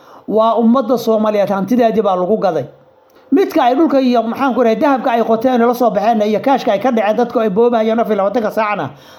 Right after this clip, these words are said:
Hadda waaba hantidii gaarka dadku u lahaayeen. Nimanka waxaan leeyahay ha lagala hara hantida. Laakiin waxaan ka digayaa si fowda ayaan loo gelin dagaalka markay nimankaasu baxayaan. Xarakada Shabaabul Mujaahidiin ayaa waddanka saydaraynaysa.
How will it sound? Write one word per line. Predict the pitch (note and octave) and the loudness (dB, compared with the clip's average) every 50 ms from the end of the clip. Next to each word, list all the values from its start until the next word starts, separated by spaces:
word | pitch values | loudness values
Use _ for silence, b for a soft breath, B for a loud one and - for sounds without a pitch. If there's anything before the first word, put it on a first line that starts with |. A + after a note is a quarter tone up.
| B | B
Hadda | B A#3 G#3+ C4 | B 0 2 2
waaba | B3 B3 A#3+ A#3 A3 | 2 2 2 0 -2
hantidii | G3+ A3+ A3+ C4+ C4 B3+ A3 | -2 -2 -2 -2 -2 0 0
gaarka | B3 B3 A3+ A3+ - G#3+ | 0 0 0 -2 -2 -2
dadku | G#3 A#3 A3+ - A3+ G#3 | -2 -2 -2 -2 -2 -2
u | |
lahaayeen. | G3+ E3+ E3 F#3 F#3+ G3 G#3 F#3+ D#3 C3+ - - - _ B B B B B B B B | 0 0 0 0 0 0 0 -2 -2 -4 -8 -14 -20 _ B B B B B B B B
Nimanka | G3 A3 B3 C4 B3+ B3+ A#3 A3+ | 0 0 0 0 0 0 2 2
waxaan | A#3 A3+ F#3 G#3 A3 A#3 | 2 0 0 0 0 2
leeyahay | A#3 A3+ G#3+ G#3 F3+ F3 | 2 2 2 0 0 -2
ha | F#3 F#3+ | -2 -2
lagala | F#3+ G3 F#3 G3 G#3+ A#3 A3 | 0 0 0 0 0 0 0
hara | G#3 G#3+ G3+ E3+ F#3 | 0 0 -2 -2 -4
hantida. | F#3+ F#3+ - B3 B3 B3+ B3+ A#3 A3+ - B B B B B B B B | -4 -2 0 0 2 2 0 -2 -4 -8 B B B B B B B B
Laakiin | A3 A3+ A#3+ A#3+ A#3 A#3+ - B3 C4+ C#4+ C#4+ C#4 D4 | 0 2 2 2 0 0 0 2 2 4 4 2 2
waxaan | C4 G#3+ A#3 B3 A3+ | 0 0 0 -2 -2
ka | - C#4 D4 A3+ | -2 -2 -2 0
digayaa | A3 C#4 B3 B3 A3 G3+ G3 F3+ D#3+ C#3+ B2 - - b b b b b b b b | 0 0 2 2 0 0 0 0 -2 -2 -4 -8 -14 b b b b b b b b
si | b - D#4+ D#4+ - | b 0 0 0 2
fowda | - C4 A#3+ A#3 A#3 A#3 C4+ A3 A#3 | 2 2 2 2 2 2 0 0 0
ayaan | A#3+ A#3+ A#3 A3+ A3 A3+ | 0 2 2 2 2 2
loo | A#3+ B3+ C4 A#3 G3 | 2 2 2 2 0
gelin | A#3+ A3+ A3 A3 G#3+ G#3+ E3 | 0 0 0 0 -2 -2 -2
dagaalka | G#3+ G#3+ A3+ A#3 A#3 A3 G3+ - G3 F#3 | -2 0 0 0 0 -2 -2 -2 -4 -4
markay | G3+ B3+ A#3 A#3 A#3 | -2 -2 -2 0 0
nimankaasu | A3 A3+ B3+ - A#3 A3 G3+ G3+ G#3 | 0 0 0 0 0 -2 -2 -2 -4
baxayaan. | G#3+ F3+ E3 F#3 F#3 F#3 F3+ D#3 C3+ A#2+ - - - B B B B B B B B B | -4 -2 -2 -2 0 0 0 -2 -4 -6 -10 -18 -20 B B B B B B B B B
Xarakada | G3 G3+ G#3+ A3 G#3+ C4 B3+ A#3+ A#3+ | -2 0 0 0 0 2 2 2 2
Shabaabul | A3+ A3+ A3+ A3+ A#3+ A#3 A3 A3+ A3 | 2 2 2 2 2 2 2 2 2
Mujaahidiin | G#3+ G#3+ F3+ A3 G#3+ G3 G3+ A3 A3 A#3+ A3+ | 2 2 2 0 2 2 2 2 2 0 0
ayaa | A3+ G#3+ A3+ A3+ G#3+ G#3+ | 2 2 2 2 2 2
waddanka | G#3 A3 B3 C4 C4 C4+ B3 A3+ G3+ - G#3+ G3+ | 2 2 0 0 0 0 0 0 0 0 -2 -2
saydaraynaysa. | G3+ - A3 G#3 F#3 F#3+ G3 G3+ A3 A#3 A#3 A3+ G3 F3 C#3 F3 D3+ C3+ | 0 0 -2 -2 -2 -2 0 0 0 2 2 0 0 -2 -2 -2 -2 -2